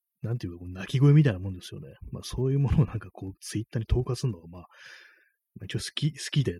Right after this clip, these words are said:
ていうね、ことにしときますけども、なんかやっちゃうんですけども、なんかね、それをなんかこう、いざこう目で確認すると、「やばいなこいつ」っていう風にね、自分で思ったりして、結構本気で気持ち悪いなっていう風に、自分で自分に対して思ったりは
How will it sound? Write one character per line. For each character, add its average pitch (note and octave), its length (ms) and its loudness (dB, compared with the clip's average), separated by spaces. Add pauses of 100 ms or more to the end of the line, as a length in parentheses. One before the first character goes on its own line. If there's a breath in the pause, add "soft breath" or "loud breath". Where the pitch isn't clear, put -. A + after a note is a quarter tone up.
(140)
て - 80 -10
い F2 80 -10
う - 20 -12
ね、 F#2 140 -10
こ - 80 -20
と G#2 100 -6
に F#2 120 -8
し - 40 -12
と B2+ 120 -4
き - 80 0
ま B2 80 2
す - 80 -10
け F2 100 -8
ど D#2+ 80 -12
も、 B1+ 300 -14 (320)
な F#2+ 80 -6
ん F2+ 40 -8
か F2+ 60 -6
や F#2 60 -4
っ - 20 -4 (100)
ち - 120 0
ゃ B2 60 8
う - 20 8
ん G#2+ 40 4
で F2+ 100 -2
す - 100 -14
け - 80 -10
ど E2+ 100 -12
も、 E2 240 -14 (1500)
な G#2 100 -8
ん F#2+ 40 -16
か F#2 80 -18
ね、 F2+ 120 -14
そ - 180 -4
れ B2+ 80 4
を B2+ 120 4
な B2 60 2
ん A#2 100 0
か F#2 120 -12
こ G2 160 -10
う、 B2+ 260 -14
い A#2+ 140 -10
ざ A#2+ 140 -4
こ G2 140 -6
う G2 40 -6
目 A2+ 280 6
で F#2 220 0 (120)
確 - 280 -2
認 A#2 120 4
す - 160 0
る G2+ 100 -2
と、 E2+ 220 -12 (760 loud breath)
「や G2+ 100 -8
ば C#3 120 2
い B2 40 2
な F2+ 80 -4
こ F#2 120 -10
い F#2 40 -10
つ」 - 120 -14
っ - 20 -20
て - 100 -10
い F#2+ 40 -8
う - 20 -10
風 F2 100 -14
に E2 40 -16
ね、 E2+ 80 -16
自 F2+ 160 -16
分 G#2 120 -8
で G2+ 80 -6
思 G2+ 100 -6
っ - 80 -10
た - 120 -18
り - 60 -18
し - 100 -16
て、 - 140 -18
結 E3 240 -6
構 - 120 -4
本 C#3+ 260 0 (220)
気 C3 120 -2
で A#2 60 2
気 - 100 -6
持 A#2 80 0
ち - 60 -2
悪 A#2+ 120 2
い - 20 2
な F#2 80 -8
っ - 40 -16
て - 120 -16
い F2+ 40 -12
う - 20 -12
風 E2 100 -14
に、 D#2+ 100 -16 (200)
自 G#2 140 -6
分 G#2 200 -4 (120)
で A#2+ 80 2
自 A2 180 0
分 A2 160 0
に A2 100 -2
対 B2 220 0
し - 80 -2
て - 100 -4
思 F#2 160 -6
っ F#2+ 40 -6
た - 180 -12
り E2+ 80 -12
は F2 300 -18